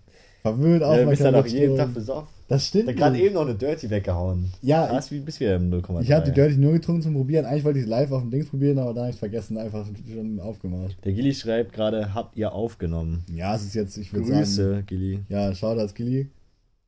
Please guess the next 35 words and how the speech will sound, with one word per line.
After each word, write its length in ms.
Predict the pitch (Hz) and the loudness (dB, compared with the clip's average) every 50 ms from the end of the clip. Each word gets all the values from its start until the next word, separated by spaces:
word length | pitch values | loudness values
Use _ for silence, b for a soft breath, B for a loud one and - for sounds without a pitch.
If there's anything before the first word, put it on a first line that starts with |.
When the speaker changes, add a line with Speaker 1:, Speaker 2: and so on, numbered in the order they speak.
| _ _ _ _ _ - | _ _ _ _ _ -12
Speaker 2:
Ja, 100 | - 110 | -8 -8
ich 100 | 113 110 | -8 -6
denke, 200 | 120 127 131 - | -6 -8 -6 -6
wir 60 | 110 | -4
Speaker 1:
Ja, 60 | 113 123 127 | -2 -2 -2
Speaker 2:
können, 140 | 120 113 123 | -2 -2 -4
Speaker 1:
wirklich. 340 | 143 - 107 95 90 - - _ | -6 -6 -6 -8 -10 -10 -14 _
Speaker 2:
ich 80 | _ - | _ -8
denke, 160 | 113 117 123 | -4 -4 -4
wir 60 | 110 | -2
können 140 | 98 123 120 | -4 -4 -4
jetzt 120 | 123 120 113 | -4 -4 -4
hier 100 | 120 117 | -6 -6
zu 100 | - - | -6 -6
den, 200 | 101 104 101 98 | -6 -4 -4 -4
zu 100 | 92 98 | -4 -4
den 220 | 95 95 92 92 90 | -2 -2 -2 -2 -4
Schluss, 580 | 90 - - 104 113 120 - - - - - - | -6 -6 -6 -4 -4 -4 -6 -8 -10 -10 -10 -8
äh, 580 | - 95 95 95 92 95 95 92 92 92 92 | -6 -4 -4 -2 -2 -2 -2 -2 -2 -2 -2
Speaker 1:
Zu 60 | 98 107 | -2 -2
den 80 | 107 98 | -2 -2
Schlussworten 520 | 95 120 120 123 - 120 110 107 107 101 | 0 -2 -2 0 2 0 0 0 0 0
kommen. 360 | 95 104 98 101 104 104 101 | 0 0 0 2 0 0 -2
Speaker 2:
Schlussworten 560 | 95 - 117 110 - - 101 98 92 92 92 87 | -4 -6 -8 -8 -4 -2 0 0 0 -2 -6 -8
kommen. 320 | - - 90 92 95 104 - | -4 -2 -2 -2 -2 -2 -2
Speaker 1:
Ja, 200 | 98 98 101 107 | -2 -2 -2 0
aber 180 | 107 107 104 | 0 0 -2
ich 80 | 98 117 | 0 0
muss 140 | 123 117 123 | -2 0 0
auch 60 | 113 | 0
langsam 240 | 117 123 123 123 117 | 0 0 0 0 0
wieder 140 | 117 117 107 | 0 0 -2
nach 160 | 101 92 90 | -2 -2 -2
Hause, 380 | 107 104 113 113 110 107 110 92 | -2 -2 -2 -2 -2 -2 -2 -2
ey. 380 | 90 95 95 95 95 95 90 | -2 -2 -2 -2 -2 -2 -4